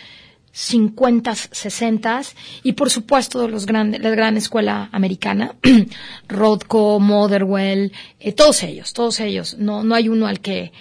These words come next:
le vaya más. Y este gran hallazgo de esta primera, eh, pintora sueca, eh, Hilda Afterklint,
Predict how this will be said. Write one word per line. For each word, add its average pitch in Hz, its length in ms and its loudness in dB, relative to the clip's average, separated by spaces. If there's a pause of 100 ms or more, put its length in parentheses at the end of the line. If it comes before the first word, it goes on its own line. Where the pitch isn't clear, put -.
(160)
le 226 120 -2
vaya 208 260 2
más. 180 280 -4 (420)
Y 302 580 4 (400)
este 277 240 0
gran 302 220 2
hallazgo 285 560 2
de 233 100 0
esta 240 280 -4
primera, 247 1000 0 (280)
eh, 220 840 -4 (160)
pintora 233 880 0
sueca, 220 720 -4 (400)
eh, 214 280 -2 (180)
Hilda 220 440 0 (180)
Afterklint, 247 680 -2